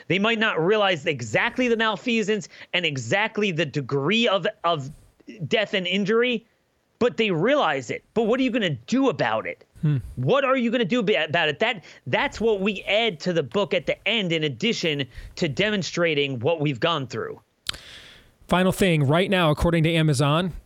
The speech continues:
Speaker 2: which is where about eighty-three percent of all books in America are sold every day, the top three best-selling nonfiction hardcover political books in the country are authored by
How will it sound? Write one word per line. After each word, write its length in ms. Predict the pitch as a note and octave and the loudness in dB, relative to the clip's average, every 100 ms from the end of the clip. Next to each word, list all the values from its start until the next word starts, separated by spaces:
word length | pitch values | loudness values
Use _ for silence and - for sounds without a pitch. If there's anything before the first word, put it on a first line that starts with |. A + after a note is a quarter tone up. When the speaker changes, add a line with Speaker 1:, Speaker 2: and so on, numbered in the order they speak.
| _ - | _ -4
Speaker 2:
which 200 | C3+ D#3 | 0 2
is 140 | A#2 | 2
where 160 | D3+ C#3 | 2 2
about 240 | C3 C3 - | 2 2 2
eighty-three 500 | D#3 E3+ D3+ E3 D#3 | 2 2 2 0 2
percent 400 | D3+ - D3 C3+ | 2 2 2 0
of 100 | A#2+ | 0
all 260 | D#3 C#3+ | 0 0
books 520 | C3+ D#3 - - - - _ - | 2 0 2 0 -2 -6 _ -2
in 100 | C#3 | 0
America 420 | C3 C3+ B2+ C#3 | 2 2 2 0
are 260 | B2 A#2 A#2 | 0 0 2
sold 480 | - C3+ A2+ A2 - - _ - | 2 2 0 -2 -6 -10 _ -4
every 200 | A2+ D3 | 0 2
day, 240 | G#2+ E2+ - _ _ _ _ - - - - - - _ - | 0 -4 -12 _ _ _ _ -20 -20 -20 -20 -20 -20 _ -8
the 600 | F#3 C3+ C3+ B2+ C3+ - - | 0 2 4 2 2 0 -6
top 400 | - - F3 - | -2 2 2 0
three 520 | - F3 E3+ D3 C3+ D3+ | -2 0 2 4 2 0
best-selling 720 | C3 A#2+ E3+ - E3 D3 C#3 | 0 2 2 2 2 2 0
nonfiction 1040 | D3+ C#3+ C3+ C#3+ D#3 E3+ - E3+ - E3 B2+ | 0 0 2 2 2 0 0 0 2 2 2
hardcover 580 | C#3+ D3+ - D3+ D3+ | 2 2 0 0 2
political 400 | - C#3+ D3 D3 | 2 2 2 2
books 280 | C3 D3 - | 0 0 2
in 60 | C#3 | 0
the 80 | B2+ | 2
country 380 | C#3 A#2+ A2+ | 0 0 2
are 120 | A2 - | 2 2
authored 380 | B2 B2+ C3 | 0 0 0
by 380 | A2 G#2+ G#2 G#2+ | 0 2 2 0